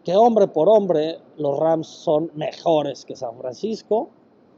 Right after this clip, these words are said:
que tienen un abanico de posibilidades y de arsenal y sobre todo defensiva que no había visto, pues, particularmente jamás.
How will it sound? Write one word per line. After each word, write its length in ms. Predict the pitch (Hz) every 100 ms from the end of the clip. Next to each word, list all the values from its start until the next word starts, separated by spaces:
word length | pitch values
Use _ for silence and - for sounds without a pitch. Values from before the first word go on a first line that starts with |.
| _ _ _ _ _ _ _ _ _ _
que 120 | 156
tienen 400 | 151 170 175 170
un 120 | 175
abanico 800 | 170 156 143 165 196 - 147 139 139
de 80 |
posibilidades 1300 | 139 139 - 139 123 127 131 143 147 147 147 - - _ _ _ _ _ _ _ -
y 440 | 160 156 147 135 _ _ _ _ _ _ _ _
de 280 | 127 139 135
arsenal 720 | 127 113 160 151 165 170 175
y 60 | 151
sobre 320 | 151 127 123
todo 240 | - 156
defensiva 760 | 139 131 127 120 151 147 139 113 _ _ _ _ _ _ _ _ _ _
que 160 | - 160
no 200 | 165 156
había 220 | 151 139
visto, 600 | 147 113 - 143 127 117 _ _ _ _ _ _
pues, 200 | 262 202
particularmente 840 | 175 160 - 160 190 190 196 175
jamás. 680 | - 139 135 139 - -